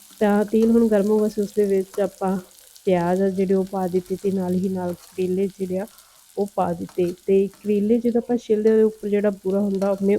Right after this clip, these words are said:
ਉਹ ਵੀ ਰੱਖ ਲੈਂਦੀ ਹਾਂ ਹੁਣ, ਤਾਂ ਉਹ ਵੀ ਆਪਾਂ ਜਿਹੜਾ ਇਸ ਦੇ ਵਿੱਚ ਨਾਲ ਉਹ ਪਾ ਦਿੱਤਾ। ਉਹ ਮਸਾਲਾ ਬਣ ਜਾਂਦਾ। ਚੰਗੀ ਤਰ੍ਹਾਂ ਜਿਹੜਾ ਆਪਾਂ ਇਸ ਨੂੰ ਸੇਕ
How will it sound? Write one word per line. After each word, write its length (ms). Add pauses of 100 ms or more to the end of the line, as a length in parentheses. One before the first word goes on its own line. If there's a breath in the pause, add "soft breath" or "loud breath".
ਉਹ 100
ਵੀ 120
ਰੱਖ 260
ਲੈਂਦੀ 340
ਹਾਂ 80
ਹੁਣ, 220 (520 soft breath)
ਤਾਂ 280 (100)
ਉਹ 120
ਵੀ 140
ਆਪਾਂ 280
ਜਿਹੜਾ 320
ਇਸ 140
ਦੇ 140
ਵਿੱਚ 580
ਨਾਲ 340
ਉਹ 120 (120)
ਪਾ 180
ਦਿੱਤਾ। 300
ਉਹ 60
ਮਸਾਲਾ 480
ਬਣ 180
ਜਾਂਦਾ। 320
ਚੰਗੀ 400
ਤਰ੍ਹਾਂ 220
ਜਿਹੜਾ 280
ਆਪਾਂ 220
ਇਸ 200
ਨੂੰ 100
ਸੇਕ 260